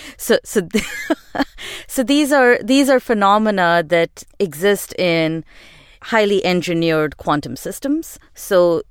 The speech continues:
many of these theoretical advances in thinking about quantum systems that remain out of equilibrium forever has been motivated in part due to experimental advances in building quantum coherent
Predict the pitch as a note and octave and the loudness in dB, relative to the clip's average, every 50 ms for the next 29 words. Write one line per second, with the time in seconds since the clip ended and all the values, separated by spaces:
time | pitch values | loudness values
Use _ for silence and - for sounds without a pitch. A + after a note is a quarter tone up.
0 | _ _ - F#3 G3+ A3 A#3 B3 A3+ F3+ F#3+ G3 F#3+ - - - - G3+ F#3 F3+ | _ _ -6 -2 0 2 4 4 2 2 0 -4 -4 -4 -6 -4 0 0 2 4
1 | F#3 G3+ G#3+ B3 - - F3+ E3 D#3+ D3+ D3+ - F3 D#3 C#3 D#3+ D#3+ F3+ F#3+ F#3+ | 2 2 2 0 0 2 2 2 2 0 -2 -4 -6 -2 0 2 2 2 2 -2
2 | - - D3 D3 D3 C#3 - - D#3 D#3+ D3+ - F#3+ F#3+ F#3 - F3 E3 D#3+ D#3 | -4 -6 -6 -6 -6 -8 -8 -8 -6 -6 -6 -4 -4 -4 -4 -2 -2 -2 -2 -2
3 | C#3+ C3+ D3 C#3+ C#3+ D3 D3+ C#3+ - - - - - - - _ _ _ _ _ | -2 0 0 2 2 2 0 -4 -8 -14 -18 -18 -20 -20 -20 _ _ _ _ _
4 | - - F#3+ F#3 F#3 - F3+ E3 D#3 - - E3+ - - - E3 D3+ D3+ D3+ C#3 | -6 0 0 0 0 0 -4 -6 -6 -6 -6 -6 -6 -6 -8 -6 -4 -4 -4 -4
5 | - D#3+ D3 - - D#3 D3 D3+ D3+ D#3 D#3 D3+ D#3 D#3 D3+ - - - D#3 D3+ | -6 -8 -8 -4 -4 -4 -2 0 0 0 0 -2 -4 -6 -8 -10 -4 -2 -2 -2
6 | - D3+ - D3 - - D3+ C#3+ C#3+ C#3+ C3+ D3 C#3+ D3 - - E3 - - E4+ | -2 -4 -10 -10 -8 -6 -6 -4 -4 -4 -4 -4 -6 -6 -6 -4 -2 0 0 0
7 | A3+ F#3 F3 F3 F3 - - - - - - - - - - - G3+ F#3 E3 D#3 | 2 2 2 2 0 -4 -10 -20 -20 -20 -20 -20 -20 -20 -8 -2 -2 -2 0 0
8 | F#3 F3+ F3+ F#3 F#3+ G#3 A3+ B3+ G3+ F#3+ F3+ E3 D3+ E3+ E3+ D3 - E3 D#3+ D3 | -2 0 2 4 4 4 4 2 2 2 2 2 2 0 -2 -2 -2 -4 -4 -6
9 | - - - B3 B3 G#3+ F#3 E3+ - - - - E3 F3 E3 - E3 - F3 - | -6 -4 0 2 2 2 2 0 -2 -10 -20 -10 -6 -6 -6 -4 -6 -8 -8 -10
10 | - - A3+ A3 A#3 B3 B3 G#3 F3 D#3 D3+ D3 D#3 D#3 D3 C3 C3 C#3+ C#3 C#3+ | -8 -2 0 2 4 4 2 2 0 0 0 -2 -6 -8 -8 -4 -2 -2 -2 -2
11 | D3 - - - A2+ C3+ D3 C#3 - - D#3+ D#3 C3 E3 D#3+ E3+ E3+ D#3 E3 D3+ | -4 -6 -8 -8 -8 -8 -8 -10 -8 -6 -4 -2 0 2 2 2 2 0 0 0
12 | C#3+ C#3+ D3+ D3 - - - - - _ _ - - F#3 F#3+ G3+ G3+ A#3+ G#3+ G3 | 0 0 -2 -4 -8 -14 -20 -20 -20 _ _ -10 -2 0 0 0 2 0 -2 -4
13 | - - F3 E3+ E3+ E3 D#3+ E3 D#3+ D#3+ D3+ | 0 -2 -2 0 0 0 2 2 0 -2 -4